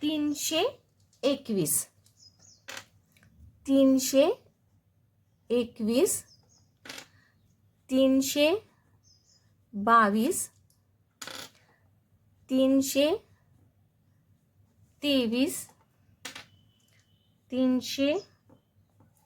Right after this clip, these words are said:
चोवीस, तीनशे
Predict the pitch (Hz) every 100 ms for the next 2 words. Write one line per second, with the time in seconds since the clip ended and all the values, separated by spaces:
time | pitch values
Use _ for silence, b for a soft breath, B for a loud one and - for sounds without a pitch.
0 | _ _ _ _ 277 285 233 233 330 -
1 | - - _ _ _ _ _ _ - _
2 | _ _ _ _ 262 262 262 254 - 277